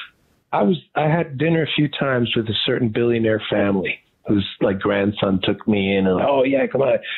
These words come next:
took me in. And it said, I drove them around town while they didn't have their stuff here, you know, but I, I was,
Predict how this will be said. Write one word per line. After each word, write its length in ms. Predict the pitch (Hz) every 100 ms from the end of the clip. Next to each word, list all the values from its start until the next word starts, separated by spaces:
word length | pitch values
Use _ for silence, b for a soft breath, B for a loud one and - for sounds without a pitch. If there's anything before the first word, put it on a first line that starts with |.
| B -
took 140 | 123
me 180 | 110 120
in. 100 | 113
And 120 | 101
it 60 | 101
said, 120 | 123 113
I 180 | 131
drove 280 | 131 135 120
them 140 | 131 123
around 360 | 120 131 120
town 360 | 139 147 120 107 b _ _
while 260 | 123 127 117
they 140 | 123
didn't 220 | 127 123 117
have 220 | 123 120
their 160 | 127 120
stuff 220 | - 127 123
here, 280 | 127 143 143
you 120 | 143
know, 80 | 120
but 140 | 123
I, 120 | 120 131 127
I 40 |
was, 140 | 127